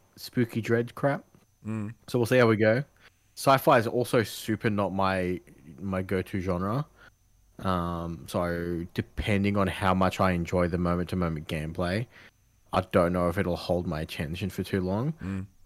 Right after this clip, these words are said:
Speaker 1: But that's more of a, a me thing than an issue with the,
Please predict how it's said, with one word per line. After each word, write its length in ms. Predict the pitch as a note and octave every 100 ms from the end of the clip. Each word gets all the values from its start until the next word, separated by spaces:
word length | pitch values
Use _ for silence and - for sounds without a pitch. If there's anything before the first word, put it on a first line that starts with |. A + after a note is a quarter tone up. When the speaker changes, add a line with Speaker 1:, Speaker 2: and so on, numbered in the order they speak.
| -
Speaker 1:
But 140 | - F2
that's 200 | F#2 -
more 200 | G2 F#2+
of 100 | F#2
a, 260 | F2+ E2+ D2+
a 100 | -
me 260 | E2+ E2+ E2
thing 280 | - F2 E2
than 160 | D#2+
an 200 | D#2+ D#2+ -
issue 300 | F2 - D#2
with 160 | D#2+
the, 200 | - D2